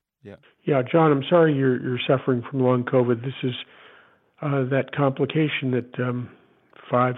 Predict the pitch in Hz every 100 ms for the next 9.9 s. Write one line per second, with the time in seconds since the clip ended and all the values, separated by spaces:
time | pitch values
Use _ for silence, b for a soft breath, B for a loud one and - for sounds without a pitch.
0 | - 120 123 123 123 - 131 120 135 127
1 | 123 113 135 131 - _ b b b -
2 | 135 - 127 135 131 127 120 127 127 131
3 | 123 127 127 123 _ B B B - 131
4 | 123 120 123 - 139 123 123 131 123 127
5 | 127 127 123 123 123 127 127 123 - 131
6 | 123 117 131 123 120 _ - 135 147 135
7 | 123 117 139 131 131 123 117 - 120 120
8 | 139 139 135 127 123 117 - 127 127 -
9 | 117 135 - _ _ - 147 151